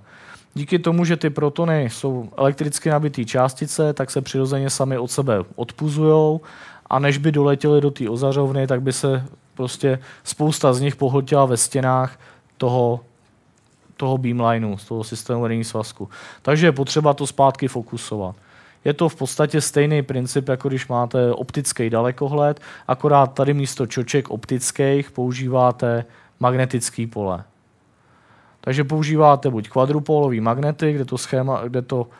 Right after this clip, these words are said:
pole uvnitř vypadá zhruba takhle, který mají speciální tvar tak, aby právě ten svazek fokusovalo.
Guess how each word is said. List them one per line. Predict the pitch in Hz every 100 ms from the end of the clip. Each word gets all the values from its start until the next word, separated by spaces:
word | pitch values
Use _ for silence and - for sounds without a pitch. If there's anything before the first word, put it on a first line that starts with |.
| _
pole | - 135 135 127 107 131 131
uvnitř | 151 143 143 127
vypadá | 135 120 131 127
zhruba | 123 127 117 104
takhle, | 113 - 143 147 156 147
který | 131 127
mají | 131
speciální | 123 - 113 - 135 131 120
tvar | 113 123 127
tak, | - 123 -
aby | 123
právě | 120 120 117 117
ten | 117
svazek | - 113 104
fokusovalo. | - 113 127 - 139 139 143